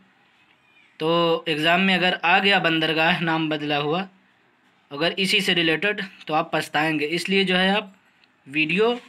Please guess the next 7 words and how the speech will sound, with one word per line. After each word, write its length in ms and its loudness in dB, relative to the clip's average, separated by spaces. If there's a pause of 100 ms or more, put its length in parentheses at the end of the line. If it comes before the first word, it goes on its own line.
पूरा 260 -2
देखिए, 460 0
स्किप 320 -6
मत 220 -4
करिए। 380 -2 (1700)
एफ़ 520 4
एस, 260 2